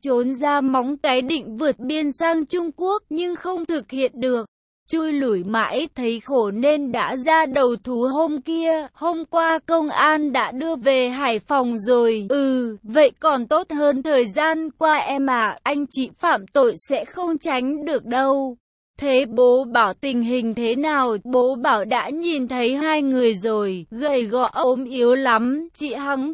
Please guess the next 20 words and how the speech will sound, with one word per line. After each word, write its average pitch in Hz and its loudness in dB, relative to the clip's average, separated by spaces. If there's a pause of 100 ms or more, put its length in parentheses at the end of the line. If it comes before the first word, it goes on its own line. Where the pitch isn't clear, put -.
thì 277 -2
đang 302 0
ốm 247 2
nặng, 302 -2 (100)
hình 254 0
như 294 0
bị 254 -8 (120)
viêm 320 -4
phổi. 233 0
Vậy 226 -6
bây 294 -2
giờ 262 2 (140)
thì 269 -4
thế 226 0
nào?" 226 0
"Bố 262 4
đã 233 0
bán 254 2
cả 240 0
đất 311 -2